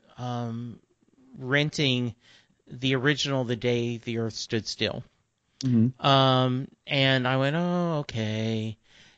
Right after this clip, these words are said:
Speaker 1: You know, this is one of those, everyone say it's a good movie. Let me, you know, I'm gonna eat my vegetables." And I was amazed at how well the movie stood up and how good of a story it was.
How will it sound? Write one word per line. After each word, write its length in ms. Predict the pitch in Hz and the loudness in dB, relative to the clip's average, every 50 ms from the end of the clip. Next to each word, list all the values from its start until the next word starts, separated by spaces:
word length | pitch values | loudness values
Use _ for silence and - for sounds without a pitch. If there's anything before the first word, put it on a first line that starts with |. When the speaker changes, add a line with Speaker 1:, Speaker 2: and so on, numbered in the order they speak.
| _ - | _ -6
Speaker 1:
You 120 | 135 131 | -2 0
know, 180 | 131 131 127 127 | 2 2 2 2
this 220 | 127 139 - - | 0 -2 -2 -4
is 120 | 151 127 127 | -6 -6 -4
one 140 | 127 131 127 | -2 0 0
of 120 | 127 117 | 0 2
those, 720 | 120 127 123 123 123 123 123 123 120 120 - - - - - _ _ _ - _ _ _ _ - | 4 4 4 4 4 4 2 2 0 0 0 -2 -2 -4 -6 _ _ _ -20 _ _ _ _ -6
everyone 400 | 127 120 139 135 123 127 131 123 | -2 0 0 0 2 0 0 -2
say 300 | - - - 117 117 120 | -2 -2 0 2 2 2
it's 180 | 120 113 - | 2 0 -2
a 60 | 123 104 | -6 -4
good 160 | 120 117 113 | -4 -2 -2
movie. 500 | 117 117 113 113 113 117 117 113 113 113 | 0 0 0 0 0 0 0 0 0 0
Let 140 | 113 131 147 | 0 0 0
me, 100 | 147 135 | 0 -2
you 160 | 127 135 131 | -2 0 0
know, 120 | 120 117 | 0 0
I'm 80 | 120 127 | 0 0
gonna 140 | 123 127 139 | 0 0 0
eat 180 | 131 131 139 - | 0 -2 -4 -2
my 160 | 143 135 117 | 0 0 2
vegetables." 800 | 110 120 117 107 - - 123 107 117 110 104 101 107 - - - _ - - - - - - - - _ _ | 2 2 2 0 -2 -4 0 0 2 2 2 0 -2 -4 -6 -12 _ -18 -18 -18 -16 -16 -20 -20 -20 _ _
And 380 | - 151 147 147 143 147 160 - _ _ _ | 4 6 6 6 6 4 0 -4 _ _ _
I 240 | - 147 147 151 151 | 0 2 4 4 6
was 240 | 151 160 147 131 | 4 2 2 2
amazed 920 | 147 135 131 131 127 127 131 131 147 170 196 185 160 139 135 135 127 - - | 0 0 0 -2 -2 -2 0 2 4 4 6 6 4 4 2 2 0 -4 -8
at 100 | 127 - | -10 -10
how 320 | - - - 139 131 135 | -10 -6 0 2 2 4
well 720 | 135 123 117 113 113 113 123 131 131 135 139 139 135 139 | 2 0 -2 -6 -4 2 4 6 8 8 8 8 6 4
the 140 | 117 127 123 | 4 0 0
movie 320 | 123 123 127 127 110 120 | 0 2 0 0 0 -2
stood 300 | 110 - - - 127 110 | -6 -6 -4 -2 -2 -2
up 220 | 101 92 - _ - _ _ _ _ - - - - - - | -2 -4 -10 _ -20 _ _ _ _ -20 -20 -20 -20 -14 -6
and 140 | 139 127 127 | -4 -4 -4
how 500 | 117 - 151 147 143 139 139 139 135 120 110 107 104 _ | -2 0 4 4 4 6 4 2 2 0 -6 -16 -18 _
good 260 | - 131 139 147 151 147 | 0 2 4 6 6 4
of 120 | 143 127 | 4 0
a 60 | 131 | -2
story 420 | - - - - 127 120 113 110 101 | -4 -4 -2 -2 -2 -2 -2 -4 -6
it 80 | 101 | -8
was. 400 | 101 98 - - - - - - | -8 -10 -10 -10 -12 -14 -14 -14